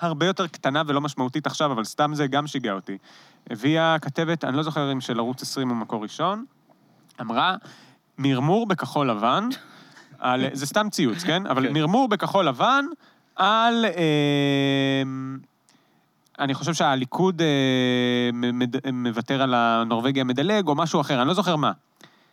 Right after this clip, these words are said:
Speaker 2: מרמור בכחול לבן.
Speaker 1: אה, או על תפקידי שרים.
Speaker 2: כן.
Speaker 1: אני אפילו לא זוכר.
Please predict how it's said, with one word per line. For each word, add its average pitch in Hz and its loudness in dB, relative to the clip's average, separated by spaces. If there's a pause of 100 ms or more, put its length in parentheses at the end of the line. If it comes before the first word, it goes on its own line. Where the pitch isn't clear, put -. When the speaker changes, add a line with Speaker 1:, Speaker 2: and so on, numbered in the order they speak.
(140)
Speaker 2:
מרמור 131 2
בכחול 127 -2
לבן. 104 0
Speaker 1:
אה, 220 2
או 170 0
על 160 0
תפקידי 147 0
שרים. 208 0 (120)
Speaker 2:
כן. 95 -10
Speaker 1:
אני 196 2
אפילו 269 2
לא 277 2
זוכר. 240 0